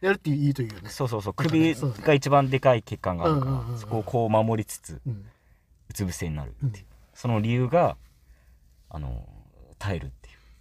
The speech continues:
Speaker 1: 耐える？
Speaker 2: そう、耐える。ただただ耐えるために、<laughs> やるんだって。<laughs> 最初してた。おもろくない？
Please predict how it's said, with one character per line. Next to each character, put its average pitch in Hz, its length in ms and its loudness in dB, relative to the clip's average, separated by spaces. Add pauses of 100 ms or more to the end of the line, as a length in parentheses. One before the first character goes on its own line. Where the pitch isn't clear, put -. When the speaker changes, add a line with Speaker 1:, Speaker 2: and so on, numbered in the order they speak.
(280)
Speaker 1:
耐 185 280 8
え 170 60 4
る？ 113 120 -6
Speaker 2:
そ - 120 -16
う、 - 80 -14
耐 104 180 -4
え - 40 -8
る。 - 80 -16
た 120 120 0
だ 104 140 2
た 127 100 0
だ 104 120 -2
耐 120 180 2
え 120 60 2
る 104 80 0
た 95 100 -2
め 85 140 -4
に、 80 160 -6 (500)
<laughs> - 460 -12
や 117 100 4
る 135 120 6
ん - 20 0
だ 104 80 2
っ - 40 -2
て。 147 260 6
<laughs> - 600 4
最 - 160 10
初 622 160 12
し 587 160 12
て - 100 10
た。 - 220 12
お - 80 4
も 175 140 8
ろ - 80 2
く - 100 6
な - 140 2
い？ - 40 -2